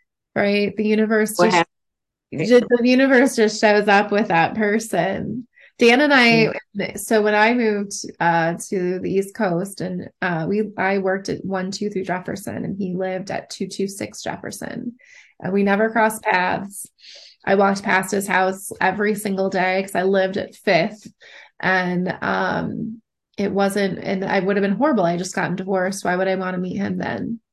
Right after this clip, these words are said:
Speaker 1: And he was in a relationship, so why would he wanna meet me then?
Speaker 2: Right,
Speaker 1: And
Speaker 2: right.
Speaker 1: it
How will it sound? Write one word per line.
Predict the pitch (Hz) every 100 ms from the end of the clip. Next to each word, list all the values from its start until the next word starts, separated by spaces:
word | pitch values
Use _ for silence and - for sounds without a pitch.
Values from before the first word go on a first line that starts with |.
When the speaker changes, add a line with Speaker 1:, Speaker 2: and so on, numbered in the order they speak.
| _ _ _ _ _ -
Speaker 1:
And | 196 196 196
he | 196 202
was | 196
in | 196
a | 202
relationship, | 196 190 185 185 190 185
so | - 180
why | 175
would | 185
he | 190
wanna | 185 185
meet | 185 180 170
me | 180
then? | 175 - - 214 214 _ _ _ _ -
Speaker 2:
Right, | 196 185
Speaker 1:
And | 185 -
Speaker 2:
right. | 202 185
Speaker 1:
it | 202